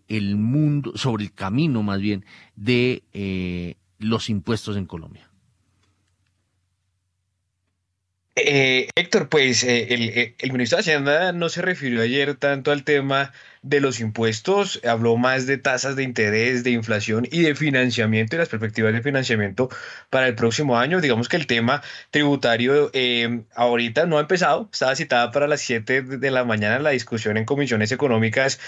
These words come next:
Speaker 2: para empezar en primer debate la discusión de la reforma tributaria, pero todavía no, no ha empezado, eh, están hasta ahora empezando a llegar los congresistas, entonces, eh, esperaremos que sobre las ocho, ocho y media esté empezando el debate que se prevé que se pueda extender todo el día porque la idea es que hoy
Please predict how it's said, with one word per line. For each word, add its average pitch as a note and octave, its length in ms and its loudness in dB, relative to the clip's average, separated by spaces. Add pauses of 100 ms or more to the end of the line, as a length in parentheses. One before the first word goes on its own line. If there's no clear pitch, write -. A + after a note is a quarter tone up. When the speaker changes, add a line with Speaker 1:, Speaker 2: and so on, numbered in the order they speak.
(160)
Speaker 2:
para A#2+ 140 0
empezar A2+ 240 0
en B2 60 -2
primer B2+ 280 0
debate C#3+ 280 2
la C#3+ 100 0
discusión A#2+ 360 -4
de A#2+ 80 0
la C3+ 60 0
reforma A2+ 340 -2
tributaria, D#3+ 560 2 (400)
pero F#3+ 380 4
todavía C3+ 260 4
no, D3 200 2
no D3+ 120 -2
ha D#3 60 2
empezado, D#3+ 640 2
eh, C3+ 160 2
están A#2+ 220 -2
hasta B2+ 200 -6
ahora A#2 140 0
empezando A#2 300 -4
a A#2 40 -2
llegar A2+ 260 0
los A#2+ 160 -2
congresistas, C#3+ 840 0 (440)
entonces, B2+ 880 2
eh, D#3+ 100 4
esperaremos B2 460 2
que D#3 100 -2
sobre F#3 200 2
las B2+ 160 0
ocho, D#3 320 2
ocho B2+ 220 0
y D3+ 40 2
media D3+ 240 2
esté D3 160 -2
empezando C#3 460 0
el D3+ 80 0
debate A#2+ 400 2
que C#3+ 220 -4
se A2+ 120 -4
prevé A2 240 0
que D3 140 -2
se D#3 100 0
pueda A#2+ 180 2
extender A#2 420 0
todo E3 120 4
el D#3+ 80 2
día D3+ 160 2
porque D#3+ 180 -4
la C#3 100 0
idea B2 180 2
es C3 100 -6
que D#3+ 160 -8
hoy F#3+ 380 2